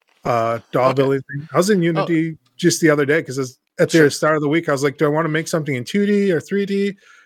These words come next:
Speaker 1: I got options now,
Speaker 2: Yeah.
Speaker 1: man. We're
Speaker 2: Yeah.
Speaker 1: out here living."
Speaker 2: Have you tried the two D, two D pipeline for Unity at all? Or are you just gonna stick
Speaker 1: Uh,
Speaker 2: with G develop for two D projects, you
Speaker 1: I've,
Speaker 2: think?
Speaker 1: I think G develop's just way better. Like, it's,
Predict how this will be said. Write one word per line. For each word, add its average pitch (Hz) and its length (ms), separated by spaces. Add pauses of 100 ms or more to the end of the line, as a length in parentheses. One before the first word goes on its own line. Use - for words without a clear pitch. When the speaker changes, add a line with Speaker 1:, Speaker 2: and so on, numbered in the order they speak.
(120)
Speaker 1:
I 165 60
got 196 160
options 151 720
now, 131 240
Speaker 2:
Yeah. 151 100
Speaker 1:
man. 143 260 (580)
We're 170 120
Speaker 2:
Yeah. 151 80
Speaker 1:
out 147 100
here 156 140 (140)
living." 127 300 (680)
Speaker 2:
Have 196 120
you 214 60
tried 147 300
the 143 160
two 139 240
D, 131 300 (180)
two - 180
D 131 120
pipeline 127 440
for 127 240
Unity 131 400
at 135 80
all? 143 240 (880)
Or 151 100
are - 20
you 135 120
just 147 160
gonna 147 200
stick 156 100
Speaker 1:
Uh, 147 40
Speaker 2:
with 135 100
G 135 120
develop 123 280
for - 80
two 131 140
D 123 100
projects, 127 360
you 170 60
Speaker 1:
I've, 170 80
Speaker 2:
think? - 220 (400)
Speaker 1:
I - 40
think 226 280 (160)
G 151 160
develop's 175 340
just - 140 (120)
way 143 220
better. 156 280
Like, 151 220
it's, 165 360